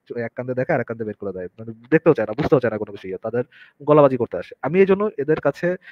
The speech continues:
রেফারেন্স দেখানো থেকে আমি just শুধুমাত্র অতটুকু ইয়ে করতে চাই যে এই গরু গাধাগুলা যেই কথাটা আপনি তো দেখছেন আসিফ ভাই, যে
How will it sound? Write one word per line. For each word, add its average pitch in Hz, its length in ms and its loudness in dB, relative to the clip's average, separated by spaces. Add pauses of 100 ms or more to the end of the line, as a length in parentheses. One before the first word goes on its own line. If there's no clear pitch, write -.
(220)
রেফারেন্স 151 260 2
দেখানো 151 260 2
থেকে 151 220 -6
আমি 160 100 -2
just - 340 -8
শুধুমাত্র 160 360 2
অতটুকু 170 260 0
ইয়ে 180 120 2
করতে 127 200 -4
চাই 107 260 -8
যে 123 160 -6
এই 135 100 -4
গরু 135 180 0
গাধাগুলা 127 440 -2 (280)
যেই 139 260 0
কথাটা 151 260 2
আপনি 208 180 -2
তো 220 120 4
দেখছেন 156 240 0
আসিফ 107 200 -8
ভাই, 107 160 -6
যে 135 80 -4